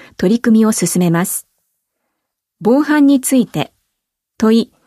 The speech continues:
区が行っている防犯カメラ等の購入費用一部補助について、対象機器や補助額を拡大しては。答え、都が補助事業を開始すると聞いており、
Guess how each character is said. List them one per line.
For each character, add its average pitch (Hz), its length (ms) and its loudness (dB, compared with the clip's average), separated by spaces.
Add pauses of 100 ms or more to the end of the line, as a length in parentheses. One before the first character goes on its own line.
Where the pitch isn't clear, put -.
(240)
区 330 120 0
が 285 200 2
行 247 260 0
っ 247 60 -2
て 247 200 -2
い 233 120 2
る 220 220 0
防 226 260 0
犯 285 280 -2
カ 277 140 -2
メ 277 140 2
ラ 220 140 0
等 233 300 0
の 175 220 -2 (200)
購 240 220 2
入 247 240 4
費 233 260 0
用 160 400 -2
一 180 300 -2
部 262 140 -2
補 240 180 -2
助 240 120 0
に 190 120 0
つ - 140 -4
い 190 100 -2
て、 170 220 -4 (440)
対 240 180 0
象 240 260 0
機 - 120 -16
器 190 180 -2
や 170 260 -4
補 - 200 -4
助 277 160 0
額 254 360 -2
を 156 80 -2
拡 - 280 -6
大 180 220 0
し - 100 -6
て 175 120 -6
は。 151 180 -6 (920)
答 240 340 -2
え、 165 140 -6 (480)
都 311 140 0
が 247 340 -2
補 202 160 0
助 262 160 0
事 277 160 -2
業 240 280 0
を 196 60 -2
開 214 240 -2
始 226 140 -2
す - 140 -6
る 220 120 0
と 185 120 -4
聞 185 160 -4
い 180 60 -4
て 185 120 -4
お 180 120 -2
り、 156 360 -4